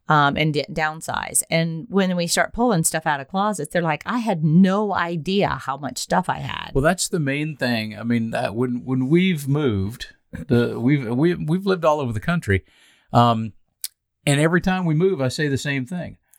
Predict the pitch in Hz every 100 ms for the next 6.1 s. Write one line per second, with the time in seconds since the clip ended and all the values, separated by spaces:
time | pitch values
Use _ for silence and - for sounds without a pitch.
0 | _ 160 185 262 160 120 127 170 127 113
1 | 113 131 120 - 185 170 120 123 135 -
2 | 185 165 - - - 202 226 - - _
3 | 160 - 170 160 - - 240 233 180 180
4 | 175 165 156 165 330 302 - 147 190 185
5 | 208 175 190 220 214 214 208 185 185 214